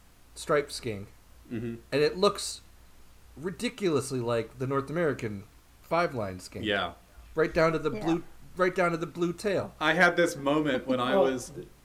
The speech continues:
Speaker 2: in Kansas going herping, uh, with some friends, and I saw a western skink, I think is what it's called,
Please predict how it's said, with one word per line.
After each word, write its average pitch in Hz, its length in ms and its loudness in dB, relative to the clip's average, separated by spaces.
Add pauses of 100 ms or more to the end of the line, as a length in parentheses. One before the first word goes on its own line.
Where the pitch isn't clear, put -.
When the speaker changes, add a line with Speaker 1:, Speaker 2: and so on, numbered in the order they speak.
Speaker 2:
in 127 280 -2
Kansas 131 840 -4 (220)
going 117 520 -2
herping, 113 680 -4
uh, 101 640 -4
with 110 180 -6
some 110 180 -8
friends, 113 540 -6
and 107 400 -8
I 107 120 -6
saw 113 540 -6
a 107 80 -4
western 113 800 -6 (280)
skink, - 680 -8
I - 60 -8
think 101 180 -10
is 90 120 -14
what 98 100 -10
it's - 120 -14
called, - 400 -10